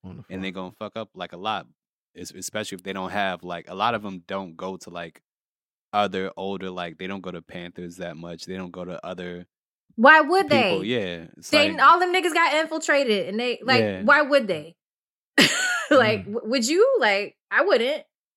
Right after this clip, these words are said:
Speaker 3: And I'm
Speaker 1: Mm.
Speaker 3: not, like,
Speaker 2: Yeah.
Speaker 3: again, I'm not even saying it's wrong. There's just a lack of transparency.
Speaker 2: Right.
Speaker 3: We shouldn't, we shouldn't, we shouldn't be in a position where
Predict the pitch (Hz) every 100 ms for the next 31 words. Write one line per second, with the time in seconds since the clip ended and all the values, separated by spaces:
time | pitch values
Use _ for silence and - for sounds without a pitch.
0 | _ _ _ _ _ - 254 392 466 370
1 | 208 - 247 226 269 269 - 247 339 339
2 | 269 220 - 247 247 220 185 170 160 185
3 | 214 160 156 170 202 208 165 165 175 190
4 | 175 - 160 135 - 160 104 - - _
5 | _ _ 196 202 175 214 - 254 262 -
6 | 185 220 - 262 262 - _ - 214 214
7 | 285 311 214 226 254 226 220 202 180 220
8 | 220 190 180 165 175 _ _ _ _ _
9 | 180 196 190 185 180